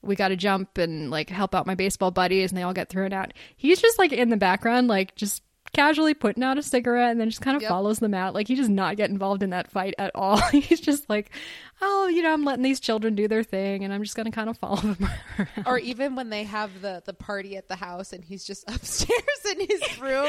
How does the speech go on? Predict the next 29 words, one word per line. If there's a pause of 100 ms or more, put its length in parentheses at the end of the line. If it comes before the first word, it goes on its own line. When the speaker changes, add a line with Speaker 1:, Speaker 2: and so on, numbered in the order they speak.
(120)
Speaker 1:
<laughs>
Doing
some
Speaker 2:
doing,
Speaker 1:
sort
of
Speaker 2:
like,
Speaker 1:
weird,
Speaker 2:
Tai
Speaker 1:
like,
Speaker 2:
Chi
or
Speaker 1:
naked
Speaker 2:
something.
I
don't
Speaker 1:
Tai
Speaker 2:
know
Speaker 1:
Chi.
Speaker 2:
what,
Speaker 1:
Yeah.
Speaker 2:
I
don't
know
what
it
is,
Speaker 1:
<laughs>
Speaker 2:
but